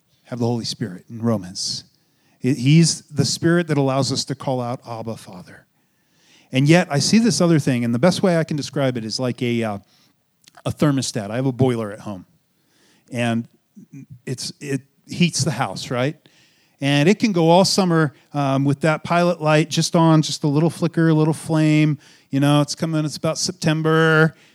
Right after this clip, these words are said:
and then you hit one of those cold mornings, and all of a sudden, that pilot light, the gas flows in, right? 'Cause the thermostat hits,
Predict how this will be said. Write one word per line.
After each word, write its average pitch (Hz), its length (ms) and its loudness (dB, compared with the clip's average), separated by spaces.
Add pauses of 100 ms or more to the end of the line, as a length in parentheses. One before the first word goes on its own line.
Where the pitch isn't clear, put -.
(280)
and 143 100 2
then 156 80 4
you 156 120 2
hit 165 160 0
one 160 120 0
of 165 60 -2
those 156 180 -6
cold 165 320 -4
mornings, 143 380 -2
and 143 100 -2
all 165 140 0
of 165 80 -2
a - 40 -2
sudden, 135 600 0 (920)
that - 480 -2
pilot 185 420 2
light, 127 460 -8
the 127 80 -8
gas 147 360 -2
flows 170 360 -4
in, 147 200 -2
right? 131 200 -6
'Cause 117 140 -14
the 123 60 -12
thermostat 156 540 -2
hits, 127 320 -10